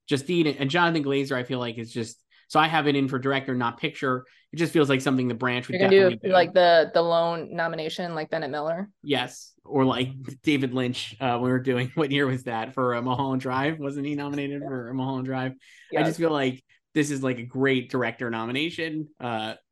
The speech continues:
Speaker 1: incoming, but maybe not picture.
Speaker 2: Yeah, I just, I went with him over Greta just because of how idiosyncratic the directors can be,
Speaker 1: Mm-hmm.
Speaker 2: that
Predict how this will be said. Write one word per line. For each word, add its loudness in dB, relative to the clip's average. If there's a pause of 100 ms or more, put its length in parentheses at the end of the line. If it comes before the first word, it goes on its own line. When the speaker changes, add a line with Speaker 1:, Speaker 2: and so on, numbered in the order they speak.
(200)
Speaker 1:
incoming, -2
but -8
maybe 0
not -6
picture. -12
Speaker 2:
Yeah, 4
I 2
just, 0 (140)
I 2
went 0
with -2 (120)
him -8
over -2
Greta 4 (100)
just -16
because -4
of -2 (240)
how -2
idiosyncratic -4 (200)
the -4
directors -8 (220)
can -2
be, -2
Speaker 1:
Mm-hmm. -2
Speaker 2:
that -4